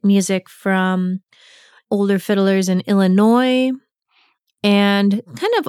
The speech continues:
all around that area. Put together a huge collection of music called Dear Old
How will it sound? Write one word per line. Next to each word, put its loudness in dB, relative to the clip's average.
all 0
around 2
that 0
area. 0
Put 0
together 0
a 2
huge -2
collection -2
of -2
music 0
called -2
Dear 2
Old 0